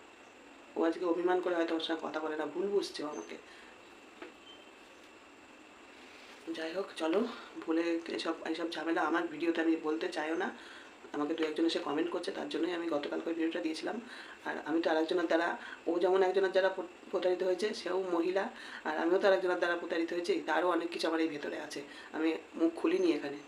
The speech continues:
সে অনেক টাইটেল দিয়ে দিয়ে ভিডিও বানিয়েছে আমাকে নিয়ে, ঠিক আছে? কিন্তু আমি এখানে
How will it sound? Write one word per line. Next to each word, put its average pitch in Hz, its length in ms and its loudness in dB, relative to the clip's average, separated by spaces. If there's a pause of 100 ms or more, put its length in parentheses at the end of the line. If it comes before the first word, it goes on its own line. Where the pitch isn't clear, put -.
(320)
সে 160 120 -2
অনেক 165 240 0
টাইটেল 156 300 2
দিয়ে 160 160 4
দিয়ে 160 120 4
ভিডিও 151 220 -2
বানিয়েছে 147 360 0
আমাকে 139 220 -6
নিয়ে, 139 160 -8 (460)
ঠিক 180 120 -2
আছে? 214 220 -2 (520)
কিন্তু 185 320 -2 (100)
আমি 156 200 2
এখানে 165 280 2